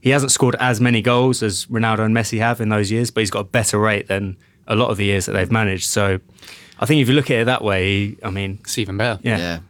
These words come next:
Speaker 3: But ask your dad and he'll say, "It's no Dixie Dean."
Speaker 2: <laughs> Dixie Dean,
Speaker 1: He's
Speaker 2: yeah,
Speaker 1: bad at
Speaker 2: that's the
Speaker 3: Dixie
Speaker 2: one.
Speaker 1: corners.
Speaker 3: Dean. Well, actually, Dixie Dean, speaking of Dixie Dean, we'll go up to the city of Liverpool, albeit the other club up there, and we'll go for the number forty-three,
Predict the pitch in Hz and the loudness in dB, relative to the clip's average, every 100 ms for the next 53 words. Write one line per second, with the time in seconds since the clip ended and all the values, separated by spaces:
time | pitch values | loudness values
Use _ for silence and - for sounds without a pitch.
0 | _ - 120 120 98 101 101 - 92 90 | _ -2 0 0 -2 0 -2 -4 -8 -6
1 | - 98 95 123 113 127 - 110 98 92 | -2 -2 0 0 0 -2 0 -2 0 0
2 | 87 131 - 120 127 120 113 127 123 - | -2 -6 -4 -2 -2 0 0 0 0 0
3 | 127 123 120 104 95 87 _ - - _ | 2 2 2 2 -2 -4 _ -20 -20 _
4 | 110 110 120 110 110 151 123 123 - 156 | -2 0 0 -2 -2 0 0 0 0 -2
5 | 131 110 117 104 110 104 135 127 131 117 | 0 -2 -4 -4 -2 0 0 0 -2 -4
6 | 117 - - 107 107 104 110 104 101 _ | -2 0 0 0 -2 -2 -2 -2 -4 _
7 | - 127 110 101 98 _ _ - 113 110 | -2 0 2 0 -2 _ _ -4 -2 0
8 | 104 98 123 110 98 95 92 98 110 139 | -2 -2 -2 0 -2 -2 -2 0 0 0
9 | 123 120 120 127 120 - 170 160 143 139 | 0 0 0 2 0 0 0 0 -2 0
10 | 135 127 123 | 2 2 0